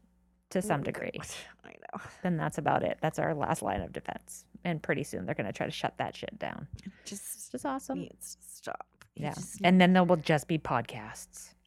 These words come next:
Speaker 2: He just needs to stop.
Speaker 1: He's not
Speaker 2: <laughs>
Speaker 1: gonna stop.
Speaker 2: I don't
Speaker 1: It's
Speaker 2: think he
Speaker 1: just gonna
Speaker 2: likes
Speaker 1: get
Speaker 2: being
Speaker 1: worse.
Speaker 2: president, though.
Speaker 1: But I
Speaker 2: I think
Speaker 1: think
Speaker 2: it's a
Speaker 1: he's gotten
Speaker 2: way
Speaker 1: to the
Speaker 2: too
Speaker 1: point where he's like, "Let's see if I can get away with this. <laughs> Let, let's see what people do if I do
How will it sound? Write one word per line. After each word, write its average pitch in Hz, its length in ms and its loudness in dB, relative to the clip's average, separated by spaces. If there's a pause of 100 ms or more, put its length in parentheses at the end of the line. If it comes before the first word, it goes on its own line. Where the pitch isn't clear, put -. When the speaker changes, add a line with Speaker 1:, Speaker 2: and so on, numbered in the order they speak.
(140)
Speaker 2:
He 220 80 -4
just - 340 -14
needs - 320 -12
to - 0 - (320)
stop. - 560 -14 (1080)
Speaker 1:
He's 165 220 -6
not 160 220 -4
Speaker 2:
<laughs> - 0 -
Speaker 1:
gonna - 180 -8
stop. - 480 -16 (800)
Speaker 2:
I 220 80 -12
don't 381 160 -2
Speaker 1:
It's - 80 2
Speaker 2:
think 453 160 -2
he 240 80 4
Speaker 1:
just 427 120 8
gonna 392 200 8
Speaker 2:
likes 180 100 2
Speaker 1:
get 160 120 6
Speaker 2:
being 381 160 8
Speaker 1:
worse. 330 120 4
Speaker 2:
president, 339 680 4
though. 135 220 -2 (400)
Speaker 1:
But 392 160 12
I 381 40 10
Speaker 2:
I - 20 12
think 392 160 10
Speaker 1:
think 539 120 12
Speaker 2:
it's - 20 8
a 466 40 10
Speaker 1:
he's 440 160 10
gotten 370 200 12
Speaker 2:
way 440 60 10
Speaker 1:
to 392 100 10
the 320 80 12
Speaker 2:
too - 120 4
Speaker 1:
point 302 260 10
where 302 120 12
he's 269 200 8
like, 185 160 10
"Let's 160 260 10
see 214 60 10
if 202 80 10
I 220 60 12
can 233 60 8
get 269 120 10
away 302 160 10
with 330 100 10
this. - 400 6
<laughs> - 40 2
Let, 214 280 10 (140)
let's 208 260 10
see 262 120 10
what 254 140 10
people 320 220 10
do 392 140 12
if 381 80 8
I 392 100 12
do 415 140 10